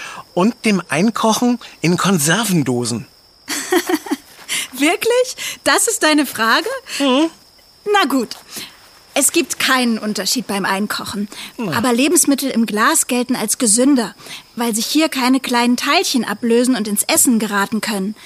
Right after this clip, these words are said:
Speaker 2: Bei Lebensmitteln in Metalldosen können sich unter Umständen Teilchen ablösen. Aber das passiert nur ganz selten und man muss schon sehr viele Metallteilchen essen, damit es wirklich schädlich ist.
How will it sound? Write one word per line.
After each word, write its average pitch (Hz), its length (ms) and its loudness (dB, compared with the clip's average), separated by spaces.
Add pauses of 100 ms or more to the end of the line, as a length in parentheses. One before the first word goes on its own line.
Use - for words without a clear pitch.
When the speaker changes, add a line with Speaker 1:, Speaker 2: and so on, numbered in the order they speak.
(400)
Speaker 2:
Bei 220 80 -2
Lebensmitteln 311 680 2
in 240 140 4
Metalldosen 285 840 2 (280)
können 370 260 2
sich 294 160 0
unter 262 220 2
Umständen 226 420 2
Teilchen 233 460 0
ablösen. 202 600 -2 (400)
Aber 208 440 -2 (160)
das 233 180 -2
passiert - 400 0
nur 240 160 4
ganz 220 380 0
selten 214 500 0
und 214 200 -2 (340)
man 254 180 2
muss 269 200 4
schon 247 200 4
sehr 240 380 4
viele 277 360 0
Metallteilchen 220 840 -2
essen, 233 320 0
damit 214 240 -2
es - 240 -4
wirklich 240 360 0
schädlich 247 540 0
ist. - 380 -6